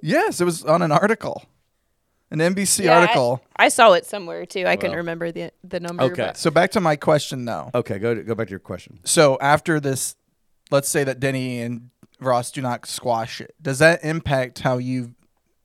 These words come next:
Speaker 1: you view it? If Ross is pissed off at, after the race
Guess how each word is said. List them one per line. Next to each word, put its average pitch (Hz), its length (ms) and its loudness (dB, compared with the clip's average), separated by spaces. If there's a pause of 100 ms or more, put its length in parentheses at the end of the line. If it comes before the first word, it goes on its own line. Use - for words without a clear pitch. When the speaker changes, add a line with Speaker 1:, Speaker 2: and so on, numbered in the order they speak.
Speaker 1:
you 143 160 -4
view 143 340 -2
it? 78 200 -10 (420)
If 139 180 2
Ross 151 300 4
is 135 100 -4
pissed - 320 -2
off 117 220 0
at, 117 180 -2
after 123 260 -4
the 117 120 -8
race 117 500 -6